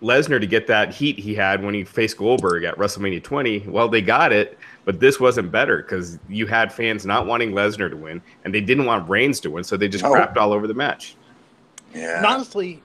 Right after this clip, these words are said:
Speaker 3: it just got interesting when Roman got busted open, and it was like, "Huh, this is extreme."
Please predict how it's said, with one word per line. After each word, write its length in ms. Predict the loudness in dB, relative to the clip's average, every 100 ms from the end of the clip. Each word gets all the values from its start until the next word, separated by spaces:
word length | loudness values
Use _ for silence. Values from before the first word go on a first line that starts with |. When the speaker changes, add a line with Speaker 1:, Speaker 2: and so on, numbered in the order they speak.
| _
Speaker 3:
it 60 | -6
just 180 | -4 2
got 160 | 6
interesting 460 | 6 4 0 0 0
when 120 | 2
Roman 260 | 2 2 2
got 200 | 0 2
busted 320 | 2 0 0
open, 520 | 4 4 4 -8 -14 -20 _
and 80 | -8
it 40 |
was 120 | -6 -2
like, 180 | -2
"Huh, 340 | 4 6 6 2 -10 2
this 220 | 2 4
is 440 | 4 2 -4 -14 -14 -12
extreme." 640 | -8 -4 -2 -2 -2 -4